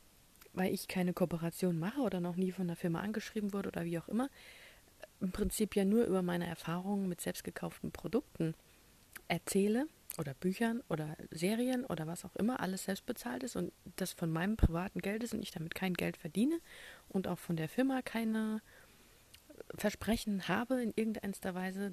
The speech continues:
muss ich das in Zukunft, wenn das Gesetz dann draußen ist, nicht mehr als Werbung titulieren. Alles andere, sobald man in der F-, mit der Firma in Kontakt tritt,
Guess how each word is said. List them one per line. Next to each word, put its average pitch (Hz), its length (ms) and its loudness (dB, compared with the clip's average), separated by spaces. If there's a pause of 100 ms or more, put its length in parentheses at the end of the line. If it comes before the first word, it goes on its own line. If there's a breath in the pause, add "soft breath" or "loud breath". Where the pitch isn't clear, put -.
muss 202 200 0
ich 190 140 -6
das - 260 -4
in 160 160 -4
Zukunft, - 520 -2
wenn 269 220 6
das 175 220 0
Gesetz 165 320 -4
dann 160 180 -6
draußen - 400 -4
ist, 226 220 -2 (1040 loud breath)
nicht 196 360 2
mehr 185 280 0
als 185 280 -4
Werbung 196 340 2
titulieren. 160 640 -6
Alles 226 300 0
andere, 269 680 2
sobald - 420 -4
man 202 80 -4
in 196 120 -2
der 185 80 -2
F-, - 260 -10
mit 185 180 0
der 180 100 -2
Firma 180 340 2
in 165 100 -2
Kontakt - 460 -8
tritt, - 260 -2